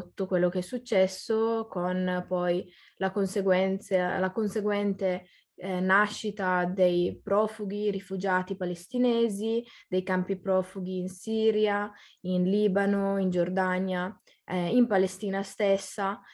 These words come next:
e con, eh, le varie conseguenze che abbiamo avuto poi con la prima intifada, la seconda intifada e, eh, fino ad arrivare a questo momento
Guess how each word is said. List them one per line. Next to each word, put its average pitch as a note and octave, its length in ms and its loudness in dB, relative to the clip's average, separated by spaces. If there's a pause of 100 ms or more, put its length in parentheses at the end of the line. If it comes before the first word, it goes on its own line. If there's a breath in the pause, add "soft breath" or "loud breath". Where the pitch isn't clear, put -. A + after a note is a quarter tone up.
(200 loud breath)
e G3 280 0
con, F#3 380 0
eh, E3+ 380 -4
le G#3 140 0
varie F#3+ 680 -2
conseguenze G3 680 -2
che F3 340 -2
abbiamo F#3+ 380 -2
avuto G3 380 -4
poi F#3+ 240 2
con F3+ 280 -4
la F3 100 -4
prima F#3+ 220 -6
intifada, G3+ 580 -4
la F3 80 0
seconda F#3+ 420 -6
intifada G3+ 760 -2 (440 loud breath)
e, F#3+ 460 4
eh, E3+ 500 -2
fino G#3+ 240 4
ad G3+ 80 0
arrivare F#3+ 420 2
a F#3+ 100 -2
questo F#3 300 -6
momento F#3+ 720 -2